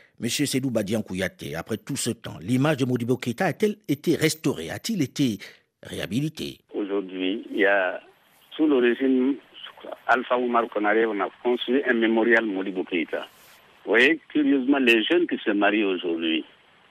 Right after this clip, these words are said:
Speaker 2: après la mairie, ils vont se faire photographier sous la statue de Modibo.
Speaker 1: Sédou Badian Kouyaté, plus d'une quarantaine d'années après sa mort, si vous deviez dresser le bilan du passage de Modibo Keïta à la tête du Mali, que diriez-vous ?
Speaker 2: Un être exceptionnel, à cheval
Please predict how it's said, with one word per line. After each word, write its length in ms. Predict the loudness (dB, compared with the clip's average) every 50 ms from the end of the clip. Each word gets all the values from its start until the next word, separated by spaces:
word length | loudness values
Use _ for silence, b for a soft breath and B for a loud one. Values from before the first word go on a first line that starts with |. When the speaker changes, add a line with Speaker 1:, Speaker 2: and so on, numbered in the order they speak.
| _ _
Speaker 2:
après 260 | -2 -2 0 0 0
la 100 | 2 2
mairie, 380 | 2 2 0 2 2 2 0 0
ils 100 | -2 -4
vont 160 | -2 -2 -4 -2
se 120 | -4 -4
faire 200 | -2 0 -2 -2 -2 -4
photographier 560 | -8 -2 -2 0 2 0 0 0 0 -2 -4 -2 -2
sous 80 | -2 -2
la 100 | -2 -2 -2
statue 240 | -4 -8 -6 -6 -6
de 140 | -4 -2 0
Modibo. 420 | 0 0 0 0 -2 -2 -2 -4 -4 -6
Speaker 1:
Sédou 300 | -4 -2 0 0 2 2
Badian 280 | 2 2 2 0 -2
Kouyaté, 420 | -2 0 0 0 0 2 0 -2 -2
plus 220 | -2 -4 -4 -4
d'une 220 | -2 -2 -2 -2
quarantaine 480 | 0 0 0 2 0 2 2 2 2 2
d'années 240 | 2 2 2 2 0
après 180 | 0 0 -4
sa 160 | -2 -2 -4 -2
mort, 240 | -2 -2 -4 -4
si 160 | -4 -4 -2 -2
vous 160 | -2 -4 -2
deviez 400 | 2 2 2 2 0 -4 -4 -4
dresser 520 | -2 0 0 0 0 0 -4 -4 -4 -4
le 100 | -4 -6
bilan 320 | -10 -10 -8 -6 -6 -6 -8
du 100 | -10 -12
passage 400 | _ -8 -8 -6 -4 -4 -4 -6
de 80 | -6
Modibo 320 | -12 -14 -14 -12 -12 -12 -12
Keïta 380 | _ -10 -12 -8 _ -4 -2
à 60 | -2 -4
la 100 | -6 -10
tête 160 | -10 -12 -12
du 100 | -12 -14
Mali, 440 | -12 -10 -12 -12 -12 -14 -20 -14 _
que 100 | -4 -4
diriez-vous ? 640 | -2 -2 -4 -4 -4 -8 -10 -10 -12 -14 -16 -16 -16 _ _ 2
Speaker 2:
Un 260 | 2 4 4 4 4
être 260 | 4 2 2 0 -6 -6 -4
exceptionnel, 960 | -4 -4 -4 -4 -4 -4 -6 -6 -6 -6 -4 -2 0 -2 -2 -2 -4 -10 -12 -16 _ _ _ _ _ _ _
à 80 | -4 -4 -2 -2 0
cheval 320 | 0 2 2 0 0 -2